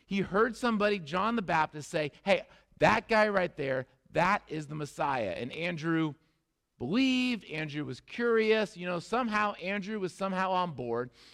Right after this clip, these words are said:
And then Andrew went and told his brother Simon, Peter, about it and said, "Hey, I want you to come check it out."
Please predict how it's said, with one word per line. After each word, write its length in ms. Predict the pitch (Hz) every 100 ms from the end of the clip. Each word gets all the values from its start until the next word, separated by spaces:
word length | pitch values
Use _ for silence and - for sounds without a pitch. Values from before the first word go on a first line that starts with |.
| -
And 100 | 180
then 120 | 196 -
Andrew 540 | 220 294 214 165 160 156 - -
went 200 | 190 -
and 140 | 156
told 340 | - 220 262 233
his 160 | 226
brother 360 | 165 190 190 175
Simon, 580 | - 202 202 147 143 143
Peter, 340 | - 233 175 127
about 340 | 113 107 117
it 120 | 139 - - -
and 80 | 143
said, 140 | 165
"Hey, 260 | 214 220 - - _ -
I 160 | 165 226
want 280 | 240 208
you 120 | 208 202
to 80 |
come 360 | 180 175 185 185
check 280 | - 156 151
it 80 | 131
out." 280 | 104 -